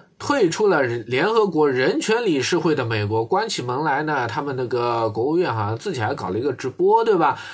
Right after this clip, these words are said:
那么在这一天呢，他们的国务院又对中国和其他国家的一些十七个人吧，好像以人权之名进行了制裁。那么相关制裁的名单呢，我没有看到具体的，对吧？那么在这一则国务院的公开报道当中呢，他举了一些例子啊。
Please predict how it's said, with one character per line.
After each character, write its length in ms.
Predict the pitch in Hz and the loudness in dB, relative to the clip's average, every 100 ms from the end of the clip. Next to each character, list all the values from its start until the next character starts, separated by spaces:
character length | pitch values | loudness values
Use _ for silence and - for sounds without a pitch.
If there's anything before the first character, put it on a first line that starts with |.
| - - | -18 -8
那 120 | 220 | -4
么 240 | 208 175 156 | 0 2 2
在 180 | 175 147 | 0 2
这 160 | 175 | 0
一 60 | 135 | 0
天 200 | 160 147 | -2 -4
呢， 100 | 123 | -4
他 140 | 113 | -4
们 100 | 120 | -6
的 100 | 113 107 | -4 -4
国 140 | 104 | -2
务 140 | 127 | 0
院 140 | 151 147 | 0 -2
又 120 | 135 | -2
对 280 | 117 110 104 | 0 0 -2
中 180 | 143 143 | -4 -4
国 100 | 117 | -2
和 140 | 113 | -4
其 180 | 104 104 | -4 -4
他 160 | 127 | -4
国 240 | 123 92 101 | -4 -4 -4
家 220 | 117 117 | -2 -2
的 180 | 110 - _ - | -4 -6 _ -12
一 100 | 127 | -8
些 380 | - 120 113 107 | -4 -2 -2 -2
十 240 | - 120 | -4 -6
七 220 | - 233 | -6 -4
个 100 | 277 | -2
人 180 | 117 98 | -2 -4
吧， 120 | 90 | -8
好 160 | - 92 | -6 -4
像 160 | 107 120 | -4 -4
以 100 | 101 | -4
人 320 | 95 120 269 | -4 -2 -2
权 200 | 202 135 | -4 -4
之 120 | 131 | -6
名 180 | 113 104 - - - | -6 -8 -12 -20 -10
进 180 | 143 113 | -6 -6
行 200 | 123 110 | -4 -4
了 240 | 104 104 _ - | -4 -8 _ -12
制 160 | 107 | -10
裁。 320 | 104 107 107 _ _ _ _ _ _ - - - - | -8 -10 -14 _ _ _ _ _ _ -20 -20 -20 -16
那 80 | 269 | -4
么 100 | 262 | 0
相 220 | - 262 | 2 2
关 220 | 269 262 208 | 0 0 -2
制 220 | - 254 | -6 -2
裁 140 | 240 | -2
的 100 | 262 | -2
名 180 | 165 190 | -2 0
单 200 | 220 254 | 0 2
呢， 180 | 254 160 | 2 2
我 120 | 127 | 0
没 100 | 131 | 0
有 100 | 185 | -2
看 160 | 151 208 | -2 -4
到 100 | 202 | -4
具 180 | 240 202 | -4 -8
体 220 | - 92 | -6 -6
的， 100 | 87 | -4
对 140 | 127 | -2
吧？ 160 | 117 123 | -2 -2
那 60 | 160 | -4
么 100 | 160 | -4
在 180 | 190 - | -2 0
这 160 | 202 | 2
一 100 | 165 | 0
则 280 | 127 135 139 | 0 0 -2
国 280 | 127 - 127 | -4 -6 -2
务 100 | 175 | 0
院 80 | 175 | 0
的 100 | 165 | -4
公 140 | 175 | -4
开 140 | 190 190 | -4 -2
报 240 | 262 151 | -2 -2
道 140 | 110 | -4
当 180 | - 113 | -4 -4
中 140 | 131 135 | -4 -4
呢， 100 | 110 | -4
他 140 | 151 | -6
举 180 | 151 101 | -6 -6
了 60 | 101 | -4
一 100 | 127 | -4
些 120 | 151 | -4
例 200 | 247 139 | -4 -6
子 140 | 104 | -6
啊。 120 | - | -12